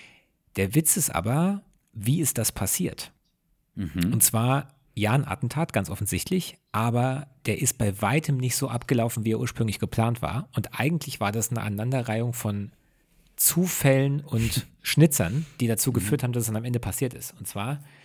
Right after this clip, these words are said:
Speaker 1: dieser Gavrilo Princip war einer von fünf, äh, einer von sechs Leuten, die dieses Attentat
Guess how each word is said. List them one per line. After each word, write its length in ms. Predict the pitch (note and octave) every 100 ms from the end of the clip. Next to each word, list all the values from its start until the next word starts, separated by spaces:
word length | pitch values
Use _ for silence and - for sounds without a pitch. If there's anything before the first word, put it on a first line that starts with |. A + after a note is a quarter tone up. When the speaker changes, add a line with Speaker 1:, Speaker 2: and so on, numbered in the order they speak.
| - - - - - - A2
Speaker 1:
dieser 300 | A2 B2 A#2
Gavrilo 400 | A#2 G#2 C#3+ D3+
Princip 480 | - C#3+ - D#3+ -
war 320 | A2 A#2 -
einer 200 | A#2+ C3
von 240 | - A#2 A#2
fünf, 480 | B2+ C#3+ C#3+ - -
äh, 120 | G#2+
einer 200 | A#2 B2+
von 120 | G#2+
sechs 240 | A2 A2+ -
Leuten, 280 | G#2 A#2+ D#3
die 100 | A#2+
dieses 160 | A2
Attentat 600 | - - A#2 G#2 G#2 -